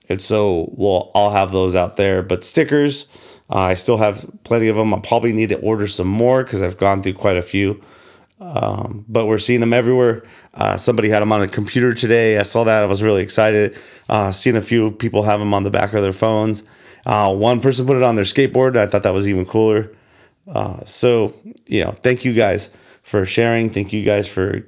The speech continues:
you know, getting, taking the stickers and, you know, throw 'em on everywhere. Share it me in a post and say, "Hey, I got my Kingdom Minded Podcast sticker." Uh, I'm gonna try and make more. So if you're interested in getting,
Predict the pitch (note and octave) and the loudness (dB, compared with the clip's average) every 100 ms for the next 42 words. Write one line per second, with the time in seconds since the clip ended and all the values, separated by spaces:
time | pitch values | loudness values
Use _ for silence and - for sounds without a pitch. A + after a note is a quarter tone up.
0 | _ G#2 F#2+ G#2 G#2 G2 G#2 - A2+ G#2 | _ -2 -2 0 -2 -2 -6 -6 -4 -2
1 | G#2 G2 G#2+ G#2 G#2+ G2+ G2+ F2+ F#2+ - | -2 0 -2 0 0 0 0 -4 -4 -10
2 | - - - _ A2+ G#2 F#2 F2+ _ B2 | -20 -20 -20 _ -2 0 -2 -4 _ 2
3 | A#2+ A#2+ A#2+ A#2 A#2+ A#2 A#2 A#2 G#2+ - | 2 2 2 2 2 2 2 2 0 2
4 | A#2+ B2 G#2+ - - - B2 A#2+ A#2 A2+ | 2 2 0 -6 -16 -6 -2 0 0 -2
5 | - B2 A#2 A#2 G#2+ A2+ A2+ A#2+ A2+ G#2+ | 0 0 0 -2 -4 -2 0 2 0 0
6 | D#2+ A#2 - B2+ A2+ A2 G#2 G2+ A#2 A2+ | -2 -4 -4 -4 0 0 0 0 0 2
7 | A2+ G#2 - G#2+ A#2+ A2+ - - - - | 0 -2 -4 -2 -2 -4 -10 -20 -20 -20
8 | _ A#2 G#2 G2 - A#2+ B2 A#2+ B2+ B2 | _ -2 -2 -2 0 0 0 2 0 2
9 | A#2 B2 C3 C3+ C#3 C3 B2 - A2 G#2 | 0 2 2 4 2 0 -2 0 0 0
10 | G2+ - A#2 G#2 A2+ A#2 - A2 G#2+ F#2+ | -2 -2 0 0 -2 -4 0 0 0 -4
11 | - - - - - C3 B2 B2 A#2+ - | -8 -20 -20 -20 0 0 2 0 -2 -6